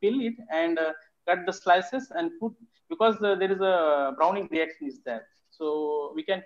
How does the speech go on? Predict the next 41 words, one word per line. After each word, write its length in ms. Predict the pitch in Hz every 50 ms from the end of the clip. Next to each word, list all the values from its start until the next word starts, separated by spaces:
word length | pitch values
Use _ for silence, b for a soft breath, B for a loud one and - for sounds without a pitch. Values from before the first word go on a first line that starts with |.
| -
keep 160 | 220 220 -
into 240 | 220 214 208 220 226
the, 220 | 208 214 214 214 208
uh, 360 | 208 202 202 202 202 196 185 180
if, 140 | 185 190 - -
uh, 180 | 208 190 185 175 170
in 180 | 175 175 170 170 - -
home 220 | 185 214 240 240
scale 240 | 240 - - 220 226
means 220 | 226 262 277 -
you 100 | 220 196
have 180 | 196 196 - - 196
to 80 | 196
keep 240 | 196 - 208 202 -
in 120 | 196 190 190
the 120 | 185 180
salt 300 | - - 180 180 185 180
and, 240 | 185 180 180 175 170
uh, 100 | 170 165 165 -
some, 240 | 165 160 160 160 160
uh, 120 | 151 151 - _ _ _ _ _
uh, 200 | - 143 147 147 143
turmeric 320 | - 165 165 175 175 170 -
solution 540 | 170 160 143 139 139 - - 202 254 240 - -
for 160 | 160 147 143
the, 240 | 147 147 143 143 139
uh, 80 | 135 135 -
fifteen 280 | 143 - - 156 151
minutes, 360 | 147 143 160 214 233 - - -
and 180 | 165 156 156 156
then, 240 | 156 151 302 302 294 - _ _ _ _ _ _ _ -
uh, 220 | 139 139 139 143 143
wash 200 | 160 165 - -
with 140 | - 160 -
the 120 | 165 165 -
clean 300 | - 160 151 151 147 143
water, 260 | 143 143 143 175 196 214 196 -
uh, 340 | 139 139 139 139 139 139 - 131
then 160 | 135 135 135
shade 280 | 135 - - 170 170 165
drying 300 | 170 175 175 190 214 254